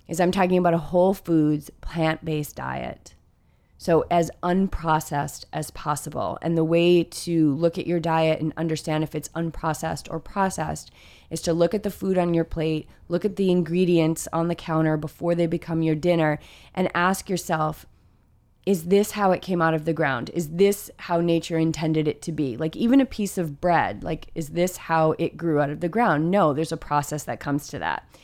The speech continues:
So we eat sprouted Ezekiel bread, which is a great bang of protein in there. It does have gluten, but it's a little bit more tolerable because it's the sprouted grains.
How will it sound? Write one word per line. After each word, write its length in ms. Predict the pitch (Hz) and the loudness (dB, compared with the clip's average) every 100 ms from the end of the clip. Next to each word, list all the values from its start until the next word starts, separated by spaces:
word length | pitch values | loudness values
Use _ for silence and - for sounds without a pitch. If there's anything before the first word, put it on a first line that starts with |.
| - - _ - | -20 -20 _ -2
So 320 | 226 196 185 | 4 6 4
we 220 | 175 262 | 4 2
eat 340 | 254 220 214 | 2 -2 -4
sprouted 640 | - - 170 175 175 165 165 - _ _ _ _ | -4 2 4 6 6 6 2 -8 _ _ _ _
Ezekiel 580 | 190 170 170 185 185 175 | 0 4 2 4 4 6
bread, 380 | 165 170 160 165 | 4 4 4 2
which 220 | 156 - | -2 -2
is 120 | 175 165 | 0 0
a 60 | |
great 420 | 156 170 175 165 | 0 2 2 2
bang 280 | 165 165 165 | 2 4 4
of 120 | 160 | 2
protein 540 | - 170 165 - 175 160 | -2 -4 -4 -2 0 2
in 140 | 156 | 4
there. 160 | 160 156 | 4 2
It 100 | - | 2
does 200 | 165 165 | 0 2
have 280 | 180 165 156 | 0 0 2
gluten, 480 | 180 185 175 165 | 2 4 4 2
but 140 | 165 156 | 0 -6
it's 100 | 139 | -4
a 60 | |
little 260 | 160 165 170 | 0 2 4
bit 140 | 170 | 2
more 180 | 170 165 | 0 -2
tolerable 680 | 156 254 254 262 220 226 214 | -2 0 4 4 4 2 2
because 400 | 196 185 175 151 | 0 -2 -4 -2
it's 240 | 151 - - | -4 -8 -8
the 100 | 160 | -8
sprouted 420 | - 156 151 156 | -4 -2 -2 0
grains. 540 | 170 170 160 165 - | 2 4 4 4 0